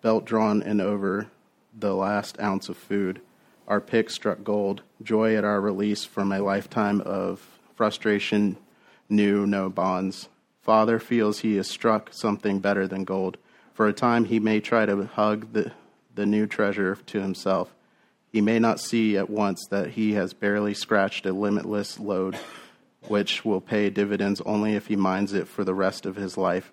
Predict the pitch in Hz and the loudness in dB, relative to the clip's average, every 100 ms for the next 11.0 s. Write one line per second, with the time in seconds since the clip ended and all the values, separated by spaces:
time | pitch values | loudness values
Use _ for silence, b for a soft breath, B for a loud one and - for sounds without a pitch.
0 | - 101 92 - 104 - 101 90 98 98 | -6 -4 -4 -2 -6 -4 -4 -2 -2 -2
1 | 98 95 95 92 95 98 98 - 98 90 | -2 -2 -2 -2 -2 -2 -2 -2 -2 -2
2 | 87 - - 123 113 107 98 95 92 95 | -6 -12 -14 -2 0 2 0 -2 -2 -4
3 | 95 - 92 87 87 87 90 - _ _ | -2 -2 -2 -2 -2 -2 -2 -8 _ _
4 | _ _ _ _ _ _ _ _ _ _ | _ _ _ _ _ _ _ _ _ _
5 | 113 - 101 117 120 127 120 - 113 107 | -4 -2 0 2 4 4 4 2 2 2
6 | 104 101 85 117 - - - _ _ _ | 0 -2 -2 -4 -12 -20 -20 _ _ _
7 | _ - 104 113 107 - 117 110 110 107 | _ 2 2 4 0 0 2 4 4 2
8 | - 107 95 98 98 - - 110 101 - | 0 0 0 0 -2 -2 -2 0 0 -2
9 | 117 110 - 107 104 107 98 98 98 - | -2 0 0 -2 0 0 0 -2 -8 -4
10 | 107 104 - 98 92 95 92 98 95 - | -2 -2 -2 -4 0 0 0 -2 -6 -12